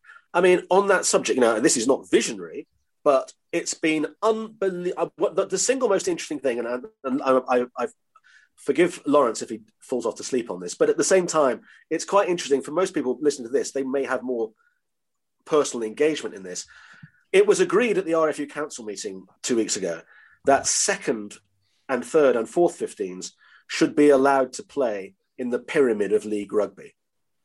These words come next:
Now, that may not strike you as being visionary or radical, but actually,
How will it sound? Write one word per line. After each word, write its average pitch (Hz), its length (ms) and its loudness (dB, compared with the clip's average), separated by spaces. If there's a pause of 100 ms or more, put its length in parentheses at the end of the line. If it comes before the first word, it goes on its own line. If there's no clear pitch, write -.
(540)
Now, 151 180 4
that 147 420 2 (480)
may 170 160 -2
not 175 180 -4
strike 185 380 -8
you 107 200 -10
as 95 120 -14
being 90 300 -6 (120)
visionary 95 640 -2
or 92 380 0
radical, 95 480 0
but - 180 -4
actually, 85 500 -4